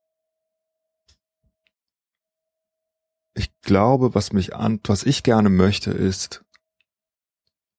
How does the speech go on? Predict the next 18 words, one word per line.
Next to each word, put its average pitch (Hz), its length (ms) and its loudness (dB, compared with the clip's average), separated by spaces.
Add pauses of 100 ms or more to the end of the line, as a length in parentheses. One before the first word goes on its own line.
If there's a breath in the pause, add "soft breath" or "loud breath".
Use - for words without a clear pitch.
und 92 120 -2
das 92 120 0
ist 90 120 -2
alles, 104 520 0
jetzt - 160 -6
nicht 110 180 0
geliebt 95 400 4
werden 107 340 4
oder 95 220 -2
so, 98 420 0 (300)
es - 80 -20
ist - 140 -6
auch 92 140 0
irgendwie 95 220 0
alles 92 200 -2
damit 92 240 -2
verbunden, 101 520 -4
aber 90 340 -2